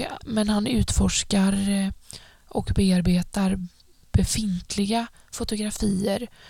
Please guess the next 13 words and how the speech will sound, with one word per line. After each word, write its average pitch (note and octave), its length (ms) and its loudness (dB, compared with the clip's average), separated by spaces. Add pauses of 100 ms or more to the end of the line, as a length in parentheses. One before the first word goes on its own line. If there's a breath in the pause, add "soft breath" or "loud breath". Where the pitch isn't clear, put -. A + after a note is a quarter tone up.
(420 loud breath)
Ehm, F3 760 -2 (500)
och - 260 -4
detta G3+ 240 2
är G3 40 4
ju F#3+ 100 4
någonting F3+ 680 0
som E3+ 540 -6
kritiker F3+ 760 -6 (220)
och - 380 -10
även F#3 420 2 (680 loud breath)
hans - 800 -6
fans, G3+ 840 -4 (120)
eh, F#3 440 -4